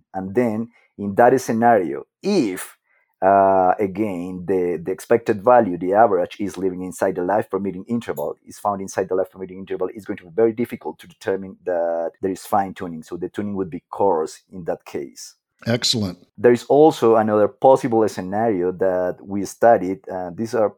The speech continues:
Speaker 1: part of the two examples that we consider in our paper. We were looking at the gra-, gravitational constant and the ratio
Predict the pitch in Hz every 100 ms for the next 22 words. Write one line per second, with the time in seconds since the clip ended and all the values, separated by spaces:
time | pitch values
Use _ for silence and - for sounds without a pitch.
0 | _ _ 92 92 92 - 107 - 101 101
1 | 95 95 95 95 98 92 85 - 104 92
2 | 87 87 90 92 95 95 87 90 92 -
3 | 92 90 82 90 90 95 87 98 95 -
4 | 113 98 87 85 90 90 -